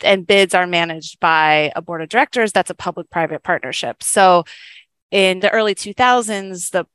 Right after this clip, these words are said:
partnership saw the need to form a bid, and now we have both the Long Island City Partnership and the L I C bid,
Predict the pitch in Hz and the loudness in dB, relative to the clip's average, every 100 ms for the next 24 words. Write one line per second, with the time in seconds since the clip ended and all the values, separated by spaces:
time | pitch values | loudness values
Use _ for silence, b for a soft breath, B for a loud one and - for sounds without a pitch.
0 | - 302 285 214 - 190 - 180 175 180 | -4 -2 0 -2 -2 -2 0 2 2 -2
1 | 175 170 - 180 170 165 160 - 170 160 | -6 -12 -12 -10 -10 -10 -12 -8 -6 -6
2 | 165 240 240 214 202 - 175 185 185 180 | -6 2 4 4 2 0 0 2 2 0
3 | 185 180 175 175 165 185 180 - 175 170 | -2 -6 -4 -4 -4 -8 -10 -8 -8 -6
4 | 165 165 - 170 - 165 170 - 180 _ | -8 -10 -12 -12 -14 -16 -14 -14 -14 _
5 | - 262 233 202 180 170 175 - 175 170 | -2 -2 0 2 2 2 -2 -8 -6 -4
6 | 160 156 | -2 -4